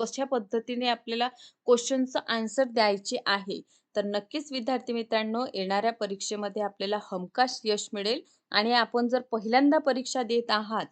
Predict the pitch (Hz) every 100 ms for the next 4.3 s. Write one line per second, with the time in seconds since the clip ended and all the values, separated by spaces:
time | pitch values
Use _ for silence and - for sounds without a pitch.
0 | - 202 220 311 - _ _ - 190 190
1 | 190 - 180 202 220 214 214 220 226 269
2 | 262 262 240 202 233 233 285 285 311 262
3 | 254 247 240 233 240 - 202 240 240 226
4 | 220 - 165